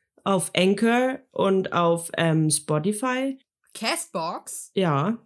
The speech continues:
Speaker 1: da sind
Speaker 2: Und
Speaker 1: wir auch.
Speaker 2: Apple Podcasts.
Speaker 1: Mhm. Und wir arbeiten hart daran, beziehungsweise keiner von uns arbeitet hart daran, <laughs> aber, aber wir hoffen, dass das auch noch auf Google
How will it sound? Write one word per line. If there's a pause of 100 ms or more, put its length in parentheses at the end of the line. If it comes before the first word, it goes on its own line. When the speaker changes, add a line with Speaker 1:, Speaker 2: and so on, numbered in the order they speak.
(220)
Speaker 1:
da
sind
Speaker 2:
Und
Speaker 1:
wir
auch.
Speaker 2:
Apple
Podcasts.
Speaker 1:
Mhm. (220)
Und
wir
arbeiten
hart
daran, (100)
beziehungsweise (100)
keiner
von
uns
arbeitet
hart
daran,
<laughs>
aber, (1080)
aber
wir
hoffen,
dass
das
auch
noch
auf (340)
Google